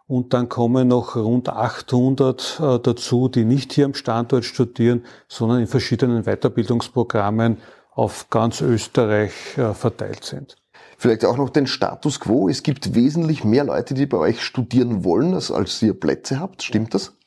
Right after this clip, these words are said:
Speaker 1: Ja, es gibt auch eine Erhebung, äh, des, äh, Bildungsministeriums, das über viele Jahre, äh, eben Bewerberzahlen erhoben hat und Zufriedenheitswerte et cetera. Und von allen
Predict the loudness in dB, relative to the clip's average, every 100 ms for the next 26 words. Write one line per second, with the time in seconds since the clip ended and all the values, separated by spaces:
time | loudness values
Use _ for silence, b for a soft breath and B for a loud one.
0 | B B B B 2 4 4 2 2 0
1 | 0 -2 0 -2 0 0 2 2 2 0
2 | 0 0 2 2 2 0 -2 -4 0 0
3 | 0 0 0 0 0 0 -2 0 2 4
4 | 4 2 -2 -12 B B B _ -2 0
5 | 0 -2 0 2 4 2 2 0 0 2
6 | 0 B B B B 0 0 -2 -12 _
7 | -4 -2 -2 0 0 2 2 0 0 2
8 | 2 2 0 0 0 0 0 2 2 0
9 | -2 -2 -2 -2 2 2 4 2 2 -2
10 | -10 -2 0 0 0 -2 0 -2 0 2
11 | 2 0 B B B B -4 -2 -2 -4
12 | -2 0 0 -4 0 2 4 2 0